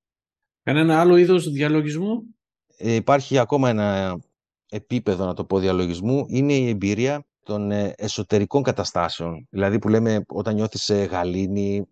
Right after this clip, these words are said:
Speaker 2: ενέργεια, αγάπη, ενότητα, φως. Γενικά κάποιες, ε,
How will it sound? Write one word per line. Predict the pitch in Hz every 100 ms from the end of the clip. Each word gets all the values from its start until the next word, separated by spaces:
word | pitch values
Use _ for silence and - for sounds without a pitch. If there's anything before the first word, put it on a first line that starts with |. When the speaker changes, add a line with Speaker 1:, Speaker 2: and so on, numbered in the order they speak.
| _
Speaker 2:
ενέργεια, | 101 95 90 90 87 98 92
αγάπη, | 87 80 87 90 - 92 92 90
ενότητα, | 90 82 80 82 - - 87
φως. | - - 180 - _ _ _ _
Γενικά | - 104 101 113
κάποιες, | 104 123 - 113 101 - - -
ε, | 92 104 101